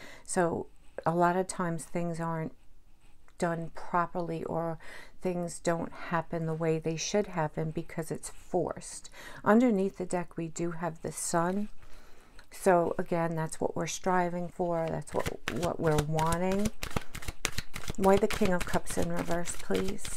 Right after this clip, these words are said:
for my collective? Thank you. All right, these flew out. They flew out sideways. I'll take them upright. There's three of them here. So we have the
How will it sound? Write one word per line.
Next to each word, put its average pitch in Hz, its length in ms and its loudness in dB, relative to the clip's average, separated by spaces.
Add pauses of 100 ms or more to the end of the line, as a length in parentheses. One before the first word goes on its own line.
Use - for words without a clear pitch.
(140)
for 190 120 2
my 180 160 2
collective? 196 840 2 (4000)
Thank 165 400 -6
you. 160 360 -6 (1300)
All 175 80 0
right, 165 220 0
these 240 280 0
flew 254 300 2
out. 175 260 6
They 170 140 0
flew 165 240 -4
out 156 240 -2
sideways. 156 560 -2
I'll 165 140 -2
take 170 300 -2
them 165 260 -2
upright. 156 480 -2
There's 180 200 -2
three 190 360 2
of 170 160 0
them 160 180 -2
here. 165 340 -4 (420)
So 220 180 4
we 220 120 4
have 269 280 -4
the - 240 -2